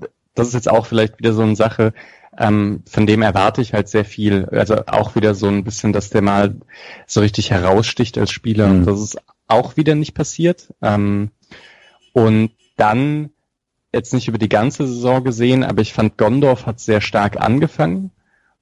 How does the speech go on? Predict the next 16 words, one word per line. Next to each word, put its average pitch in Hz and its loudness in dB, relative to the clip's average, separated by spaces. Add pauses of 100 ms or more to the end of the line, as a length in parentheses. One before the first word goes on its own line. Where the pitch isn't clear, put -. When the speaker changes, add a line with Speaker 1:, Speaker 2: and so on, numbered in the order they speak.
Speaker 1:
und, 120 0
ähm, 110 0
war 107 0
dann 113 0
in 104 -4
der 104 0
Rückrunde 113 0
nicht 104 -2
mehr 101 2
so 95 0 (140)
präsent 95 -2 (200)
wie 98 2 (440)
in 98 -2
der 110 4
Hinrunde, 123 4
obwohl 117 0